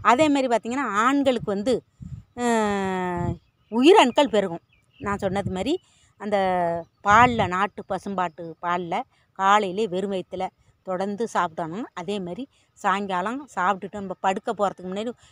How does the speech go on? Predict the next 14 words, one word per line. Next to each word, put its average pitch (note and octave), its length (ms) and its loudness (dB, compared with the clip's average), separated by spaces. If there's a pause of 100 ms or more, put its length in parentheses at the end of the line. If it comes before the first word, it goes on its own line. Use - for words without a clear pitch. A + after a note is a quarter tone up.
(100)
எப்படினாலும் A#3 600 -4
சாப்பிட்டுட்டு G#3+ 500 2
ஒரு A3+ 260 -2
அரை A3 260 2
மணி G#3 160 -4
நேரம், A#3 280 0
ஒரு A3 180 2
மணி G#3 200 -4
நேரம் G3+ 260 -2
கழிச்சு G#3 200 -2
தான் A3 180 -2
நம்ம F3+ 260 -10
படுப்போம். F#3 400 -4 (300)
அந்த G#3 220 -4